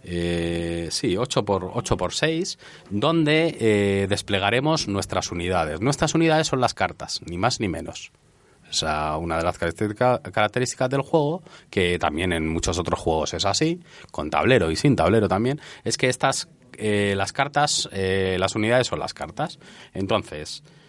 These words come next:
dependiendo de la raza que juguemos, eh, el setup de nuestra raza, digamos, donde vamos a poner las primeras cartas,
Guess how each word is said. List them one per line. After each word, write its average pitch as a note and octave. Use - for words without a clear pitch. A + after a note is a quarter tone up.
dependiendo A2
de C3+
la B2+
raza B2
que A#2+
juguemos, G3
eh, F#2+
el G2+
setup C3
de A2+
nuestra A2+
raza, D#3+
digamos, D#3
donde A2+
vamos A2+
a A#2
poner A2+
las A2+
primeras A#2
cartas, D#3